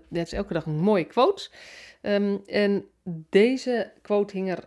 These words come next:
ehm, ehm, een paar weken geleden. "Waar regels zijn, stopt het denken."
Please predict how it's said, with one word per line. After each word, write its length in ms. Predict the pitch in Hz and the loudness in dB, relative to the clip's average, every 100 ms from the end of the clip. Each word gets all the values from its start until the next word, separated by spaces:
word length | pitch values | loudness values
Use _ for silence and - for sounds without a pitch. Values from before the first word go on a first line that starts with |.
| - | -14
ehm, 560 | 170 170 170 165 165 160 | -12 -10 -10 -10 -12 -14
ehm, 360 | 175 170 165 | -14 -12 -12
een 140 | 160 165 | -12 -6
paar 140 | 170 | -4
weken 220 | 165 156 | -4 -8
geleden. 440 | - 190 190 190 339 _ _ _ _ _ _ _ _ 214 | -4 -2 -2 -4 -6 _ _ _ _ _ _ _ _ -2
"Waar 300 | 196 196 190 - | 4 4 2 -2
regels 600 | 175 262 320 277 254 - | 0 2 2 -2 -4 -8
zijn, 460 | 185 202 214 220 - | -2 0 0 -4 -12
stopt 340 | - 262 - | -4 -4 -2
het 200 | 185 165 | -6 0
denken." 340 | 240 202 - | 2 0 -4